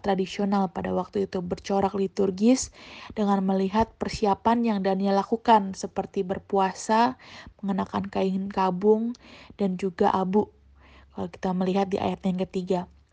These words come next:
kita bisa melihat Bapak, Ibu, dan saudara-saudari, Daniel mempersiapkan dirinya sebegitu rupa sungguhnya untuk berdoa kepada Tuhan. Ia melandaskan doanya dengan terlebih dahulu mengerti firman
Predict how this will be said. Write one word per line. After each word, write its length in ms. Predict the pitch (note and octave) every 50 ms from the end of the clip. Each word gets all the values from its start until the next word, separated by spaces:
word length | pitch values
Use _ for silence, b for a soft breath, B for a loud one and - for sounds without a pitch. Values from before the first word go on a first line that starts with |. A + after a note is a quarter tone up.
| b b b b b b b b b b b b b b b b b b b b _
kita 240 | - - B3 D4 D4
bisa 240 | C#4 C4+ C4 C4+ C4
melihat 400 | B3 A#3+ A#3 A3 A3+ B3+ C4 -
Bapak, 320 | G#3+ G#3 G#3 - G3+ F#3+
Ibu, 320 | F#3+ G3 F#3 G#3 G#3+ G#3+
dan 80 | G3+ G3+
saudara-saudari, 560 | - G3+ F#3+ - F#3+ F3+ F#3 F#3 F#3+ G#3 G3+
Daniel 400 | F#3+ G3 F#3+ F#3+ G3+ A3 A3+ A#3
mempersiapkan 880 | A3+ A3 G#3+ - - G#3 - - - A3+ A3 - - - B3+ B3 A3+ G3+
dirinya 480 | G#3 G3+ G#3 G3+ G3 G3+ A3+ A#3+ A#3+
sebegitu 640 | - - G3+ G3 G#3+ G#3 G#3 A#3 C#4 D4+ - - D#4
rupa 320 | C#4 C4 A#3+ - - A3+ G#3+
sungguhnya 720 | - - G#3+ G#3 G3+ G#3 G#3 G#3 G3 G3 G#3+ A3+ A#3 -
untuk 240 | G#3+ G3 G3+ A3+ -
berdoa 720 | - F#3 G3 - G3 G3+ G3 - - - G#3 F#3 F3+ - _ _ _ - -
kepada 320 | - G3+ - F#3+ G3 F#3+
Tuhan. 480 | - - G3 F#3 F2+ F#3+ F#3 F3 F3+ - _ _ - B B B B B B B B B B B B
Ia 240 | - G#3+ A3 A3 G#3+
melandaskan 800 | G#3+ G#3+ G#3 G#3 G3+ G3+ G3+ A3 A3+ - - - A#3+ A#3+ A#3 G#3+
doanya 560 | G#3+ G#3 - - G#3 G#3 G#3 G#3+ A3+ A3+ A3+
dengan 320 | G#3 G3 F#3+ F#3 G3 F#3+ -
terlebih 400 | - - G3 F3+ F#3 G3+ F#3+ G3+
dahulu 400 | F#3+ F3+ G3 G3+ G#3 G#3+ A3 G#3
mengerti 640 | G#3 G#3+ A3+ A#3+ B3+ C4 - _ _ - C4+ B3
firman 480 | - - G#3+ G3+ G3 G3 G3 G3 F#3+ F#3+